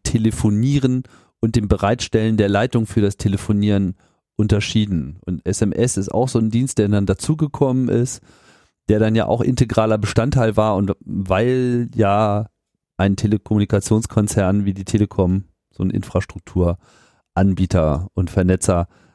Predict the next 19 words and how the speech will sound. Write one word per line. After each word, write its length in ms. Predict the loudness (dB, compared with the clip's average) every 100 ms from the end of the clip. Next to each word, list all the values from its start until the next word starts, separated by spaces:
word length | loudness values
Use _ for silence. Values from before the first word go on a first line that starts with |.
| -10
das 260 | -4 -2 -2
betreibt, 440 | -4 0 -2 0
war 100 | 0
das 160 | 0 0
ja 80 | 0
sozusagen 520 | -2 -2 0 0 -2 -8 _ _ _
selbstverständlich, 960 | 0 0 0 -2 -2 0 0 0 -2 -2
gehört 260 | 0 0 0
das 120 | -2
dann 100 | -2
immer 160 | 0 0
noch 140 | 0
in 80 | 0
dieselbe 400 | 0 2 2 2
Regelungsdomäne. 840 | 2 2 0 -2 -4 -2 -2 0
Jetzt 260 | -2 -2 -12 -20 _ _ _ _ _
haben 180 | -2 0
wir 160 | 0
einfach 240 | -2 -2